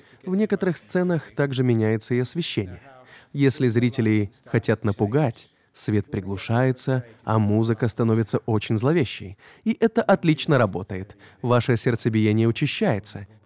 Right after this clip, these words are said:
Когда вы взволнованы, ваше сердце бьётся в определённом ритме, так что музыка или какие-то другие эффекты могут значительно усиливать ваше сердцебиение.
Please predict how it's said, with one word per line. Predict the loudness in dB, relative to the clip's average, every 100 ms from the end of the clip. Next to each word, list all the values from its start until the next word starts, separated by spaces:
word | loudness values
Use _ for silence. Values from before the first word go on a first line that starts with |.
| -20 -20 -20 -10
Когда | 0 2 4 4
вы | 4
взволнованы, | 2 2 4 4 0 -2
ваше | -2 -2 -2
сердце | -2 -2 0 -2
бьётся | 0 0 0 -2
в |
определённом | 0 -2 0 2 2 2
ритме, | 0 -2 -6 -8 -10 -6
так | -6
что | 0 2
музыка | 4 2 2 2
или | 0 0
какие-то | 0 0 0 0
другие | 0 0 0
эффекты | 0 -2 -4 0 0
могут | 2 0 -2
значительно | 0 0 0 -2 0 0 0
усиливать | -2 -4 -2 0 0 -2
ваше | -4 -2 -4
сердцебиение. | -2 -4 -4 -4 -2 -2 -4 -12